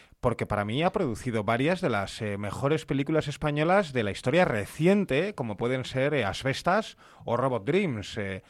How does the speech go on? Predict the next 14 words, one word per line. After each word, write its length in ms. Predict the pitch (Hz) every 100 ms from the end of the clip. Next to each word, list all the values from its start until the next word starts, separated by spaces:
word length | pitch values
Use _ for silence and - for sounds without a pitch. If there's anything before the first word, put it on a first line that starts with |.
| -
ambas 380 | - 131 127 113
triunfadoras 580 | - 123 120 113 113 -
en 80 | 110
los 140 | 107
Goya, 340 | 110 131 170 190 -
y 100 | -
la 160 | 120 117
segunda, 680 | - 110 110 123 135 185 170
eh, 240 | 104 92
que 120 | - 180
rozó, 440 | 101 95 131 120
eh, 300 | 104 98 101 -
el 120 | 123
Oscar. 380 | 185 - 95